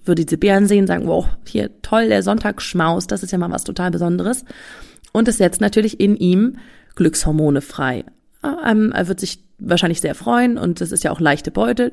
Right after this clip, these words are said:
Die hängt einfach nur so am Baum, abpflücken, essen, fertig. Jetzt ist auf der rechten Seite kommt der berüchtigte Säbelzahntiger, der ihn auffressen möchte.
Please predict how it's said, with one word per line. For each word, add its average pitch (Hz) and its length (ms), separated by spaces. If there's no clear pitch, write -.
Die 190 140
hängt 196 280
einfach - 240
nur 170 60
so 156 80
am 139 140
Baum, 214 260
abpflücken, 165 500
essen, 160 300
fertig. - 500
Jetzt 190 160
ist 220 120
auf 220 80
der 190 140
rechten 240 340
Seite 156 340
kommt 190 320
der 196 200
berüchtigte 185 520
Säbelzahntiger, 170 920
der 165 300
ihn 175 500
auffressen 147 440
möchte. 131 280